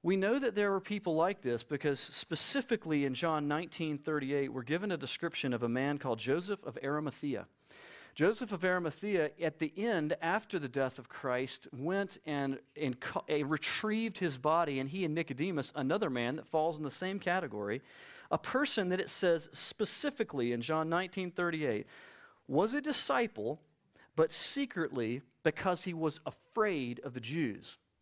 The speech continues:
That's an interesting combination, which means he believed, but he was standing back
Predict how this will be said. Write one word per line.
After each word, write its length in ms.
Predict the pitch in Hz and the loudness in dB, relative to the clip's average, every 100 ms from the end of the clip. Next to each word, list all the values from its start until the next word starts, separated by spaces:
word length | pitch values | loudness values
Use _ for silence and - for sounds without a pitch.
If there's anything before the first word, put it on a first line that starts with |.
| - | -16
That's 140 | - | -8
an 80 | 208 | -4
interesting 380 | 208 202 - 208 | -4 -4 -2 -2
combination, 680 | 196 190 180 175 - - - - - - - - | 2 2 2 -2 -4 -8 -12 -20 -20 -20 -16 -6
which 180 | 156 208 | -2 2
means 300 | 202 202 - | 4 4 0
he 120 | 208 | -2
believed, 920 | 170 185 220 302 240 131 120 151 - - _ - _ _ _ _ | 2 2 2 2 2 0 0 -2 -8 -20 _ -20 _ _ _ _
but 120 | 175 | 2
he 160 | 165 208 | 4 4
was 140 | 185 | 4
standing 580 | - - 233 254 269 269 | 2 2 2 4 2 2
back 460 | 226 185 131 131 | 4 4 4 2